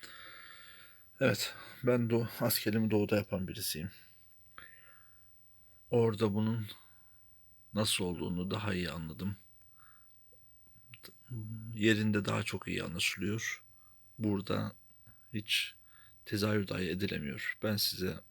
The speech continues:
fazla ayrıntıya girmeden bir konudan bahsetmek istiyorum. Evet, ayak bakımı. İnsanların hareket edebilmesi için, bir yerden bir gide-, bir yere gidebilmesi için a-,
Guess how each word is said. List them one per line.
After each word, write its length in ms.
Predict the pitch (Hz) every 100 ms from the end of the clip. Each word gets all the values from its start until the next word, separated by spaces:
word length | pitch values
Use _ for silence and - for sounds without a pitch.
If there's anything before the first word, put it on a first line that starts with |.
| - -
fazla 300 | 117 98 98
ayrıntıya 460 | 101 98 98 - 87
girmeden 500 | 98 92 82 104 104 - - - - - - - - - - - - - - -
bir 100 | 120
konudan 520 | 110 113 104 104 110
bahsetmek 460 | 101 - 101 - 104
istiyorum. 380 | - 101 107 104 - - - - - - - - -
Evet, 360 | 104 98 - - - - -
ayak 340 | 101 104 104
bakımı. 400 | 95 - - 92 - - - - - - - - - - - - - - - - -
İnsanların 720 | 101 101 - 107 107 110 117 104 - - _ - _ _ _ _
hareket 320 | - 107 - 113
edebilmesi 540 | 101 101 101 101 -
için, 280 | - 101 98
bir 80 | 104
yerden 280 | 104 107
bir 80 | 104
gide-, 440 | 95 101 - 101 -
bir 80 |
yere 160 | 95 98
gidebilmesi 440 | - 92 95 -
için 100 | 110
a-, 240 | 101 101